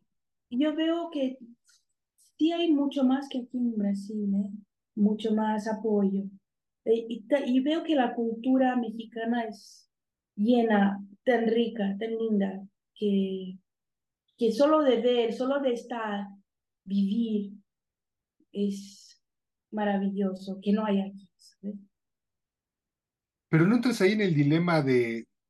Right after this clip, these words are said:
Speaker 2: de esto como de, bueno, no sé si sea un <laughs> dilema, pues, pero tú coméntanos. Este, pues como del, del arte solamente es valioso cuando está en el underground, cuando no es el cap-, pinche capitalismo,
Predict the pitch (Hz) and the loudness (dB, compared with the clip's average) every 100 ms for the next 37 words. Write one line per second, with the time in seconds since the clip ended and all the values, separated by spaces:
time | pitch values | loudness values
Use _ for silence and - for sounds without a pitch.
0 | _ _ _ _ _ - 123 131 - 147 | _ _ _ _ _ -6 -4 -4 -4 -4
1 | 135 117 110 107 107 104 98 95 - _ | -4 -6 -6 -4 -4 -6 -8 -14 -20 _
2 | _ _ _ - 139 131 - - 95 107 | _ _ _ -2 0 0 -2 -10 -10 -6
3 | 127 120 107 110 110 123 120 123 107 - | -6 -6 -8 -8 -4 -2 -2 -4 -6 -12
4 | 107 - 98 87 104 - 101 104 101 90 | -14 -14 -18 -18 -16 -12 -10 -10 -14 -18
5 | 85 _ _ - - - _ 110 110 101 | -20 _ _ -20 -20 -20 _ -4 -4 -4
6 | - 107 104 - _ _ _ - - _ | -6 -4 -4 -10 _ _ _ -20 -20 _
7 | _ _ _ 110 113 - 113 113 117 117 | _ _ _ -8 -6 -4 -2 0 2 2
8 | 113 117 113 - - 113 120 135 139 143 | 0 -2 -6 -10 -4 0 2 2 0 -4
9 | 143 135 135 135 131 127 120 120 120 131 | -2 0 0 -2 -2 -2 -4 -2 -6 -8
10 | - 110 101 - 117 110 101 98 98 101 | -10 -10 -8 -4 -4 -4 -6 -8 -8 -8
11 | 104 104 107 107 104 98 101 104 107 - | -8 -8 -10 -12 -14 -14 -12 -10 -10 -12
12 | - - - - - 107 - - - 110 | -16 -20 -20 -20 -14 -10 -10 -10 -8 -8
13 | 104 110 - 95 95 98 107 113 113 107 | -8 -10 -12 -14 -10 -6 -4 -2 -2 -2
14 | 95 104 101 98 | -6 -12 -12 -14